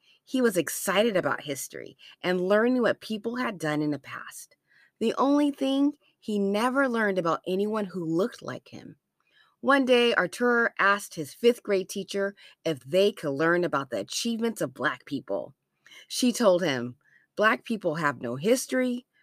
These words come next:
no heroes, no great moments or accomplishments." Whoa, whoa, whoa. She said, "What?" In his heart, Arturo knew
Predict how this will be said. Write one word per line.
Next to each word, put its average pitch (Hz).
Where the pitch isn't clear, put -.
no 147
heroes, 240
no 156
great 185
moments 214
or 180
accomplishments." 147
Whoa, 226
whoa, 180
whoa. 151
She 427
said, 147
"What?" 523
In 202
his 180
heart, 254
Arturo 185
knew 190